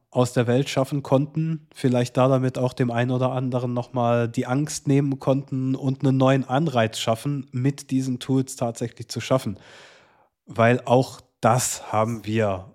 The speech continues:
ähm, in vielen anderen Podcasts, Episoden schon erwähnt.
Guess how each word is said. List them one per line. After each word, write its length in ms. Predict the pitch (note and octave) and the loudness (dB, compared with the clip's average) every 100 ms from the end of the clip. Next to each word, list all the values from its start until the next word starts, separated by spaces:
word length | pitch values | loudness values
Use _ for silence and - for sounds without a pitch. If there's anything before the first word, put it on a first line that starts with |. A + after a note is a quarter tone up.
| _ | _
ähm, 440 | A2 G#2 G2+ G2+ G2+ | -2 -2 -2 -4 -10
in 240 | - G#2+ G#2 | -8 -6 -6
vielen 520 | - C#3 D3+ C#3+ B2+ | -8 2 6 6 4
anderen 800 | A#2+ B2 A#2+ A2 A2 A2 A2+ A#2 _ _ _ - _ _ - | 0 0 0 -2 -4 -4 -6 -8 _ _ _ -20 _ _ -4
Podcasts, 720 | - B2+ - A#2 A2 - - | 0 0 2 2 2 0 -8
Episoden 580 | - G#2+ A#2 G#2+ A2+ G#2 | -8 -4 -2 0 0 -2
schon 200 | - A2 | -4 -4
erwähnt. 560 | G2+ F#2+ G#2+ G#2+ F2+ | -2 0 0 0 -4